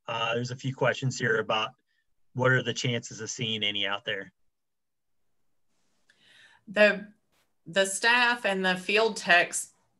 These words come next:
Speaker 2: see 'em probably more than anybody else because, you know, we're tracking 'em with telemetry. So we're near them on purpose. Um, but there have been a few times where,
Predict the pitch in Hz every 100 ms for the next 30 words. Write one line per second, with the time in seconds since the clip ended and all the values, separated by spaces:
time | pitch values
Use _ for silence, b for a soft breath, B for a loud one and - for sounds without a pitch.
0 | - - 208 196 180 185 185 185 180 180
1 | 175 160 165 175 185 180 175 170 180 180
2 | - 170 190 165 165 - 170 151 160 -
3 | 160 170 175 170 165 170 - 160 160 165
4 | 170 180 175 180 160 156 170 165 - _
5 | _ 151 160 175 180 185 175 185 180 185
6 | 185 165 160 160 160 165 185 220 - -
7 | B B B B B - 185 180 175 180
8 | 180 196 185 180 - - - 208 220 247
9 | 226 214 214 208 202 185 196 180 170 165